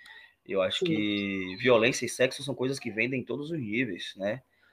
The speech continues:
Speaker 1: É, tá aí, desde Tarantino a, <laughs> né, a gente tá vendo aí. Então, há, há quem, há quem,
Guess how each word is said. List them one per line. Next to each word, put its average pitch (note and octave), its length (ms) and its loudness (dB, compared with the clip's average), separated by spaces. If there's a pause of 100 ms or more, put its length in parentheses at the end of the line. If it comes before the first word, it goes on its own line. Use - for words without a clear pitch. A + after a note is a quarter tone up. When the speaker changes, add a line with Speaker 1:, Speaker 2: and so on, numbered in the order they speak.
(220)
Speaker 1:
É, - 800 -2
tá A#2+ 100 8
aí, D3 380 8
desde A#2+ 340 2
Tarantino D3+ 640 6
a, E3+ 680 4 (680)
<laughs> A#2+ 640 6 (400)
né, G#2 200 8
a B2+ 60 12
gente C3+ 320 2
tá E3 140 6
vendo D3+ 240 2
aí. D3+ 280 4
Então, F3 760 2
há, D3+ 380 6
há F3 80 2
quem, G3+ 600 0
há C3+ 120 -2
quem, E3+ 580 -4